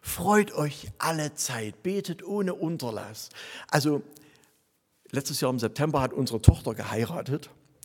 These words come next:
Und das war ein wunderschöner Gottesdienst, ein wunderschönes Fest. Ich habe keinen Auftrag gebraucht, mich zu freuen. Wenn ich fröhlich bin, brauche ich das nicht. Das heißt,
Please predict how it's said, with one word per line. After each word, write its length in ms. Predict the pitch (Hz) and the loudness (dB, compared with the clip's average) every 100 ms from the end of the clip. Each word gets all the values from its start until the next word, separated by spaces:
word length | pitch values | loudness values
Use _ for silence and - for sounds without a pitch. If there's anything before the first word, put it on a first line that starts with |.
| - - - - - - - - - - _ | -18 -18 -18 -20 -20 -20 -20 -20 -20 -20 _
Und 120 | - 120 | -4 -4
das 140 | 110 | 0
war 80 | 117 | 0
ein 120 | 110 | 2
wunderschöner 480 | 151 151 - 117 107 | 2 2 0 0 2
Gottesdienst, 500 | 127 127 - 120 113 | 2 2 0 -2 0
ein 60 | |
wunderschönes 500 | 113 123 110 113 107 | 2 2 2 2 4
Fest. 400 | - 117 - - - - - - _ - | 2 0 -6 -10 -16 -20 -20 -20 _ -8
Ich 180 | 117 - | -4 -4
habe 120 | - | -4
keinen 400 | - 147 175 160 | -2 4 4 6
Auftrag 480 | - 151 - - 107 | 6 4 2 -2 -2
gebraucht, 560 | - - 104 127 127 - | -2 -4 -2 -2 -2 -4
mich 180 | 123 123 | -4 -4
zu 100 | 117 | -10
freuen. 580 | - 120 117 120 123 - _ _ _ _ _ _ - | -8 -4 -4 -4 -8 -16 _ _ _ _ _ _ -2
Wenn 160 | 170 | 2
ich 160 | 175 - | 2 0
fröhlich 540 | - 180 254 160 - | 2 6 6 6 4
bin, 260 | 143 170 349 - - - - - _ - - _ - | 6 6 2 -6 -20 -20 -20 -20 _ -20 -20 _ -4
brauche 260 | - 214 175 | 2 4 4
ich 100 | - | -2
das 200 | 123 - | -4 -4
nicht. 260 | 196 - | -4 -6
Das 300 | 127 - - | -8 -8 0
heißt, 500 | 160 220 233 - - | 4 4 2 -6 -10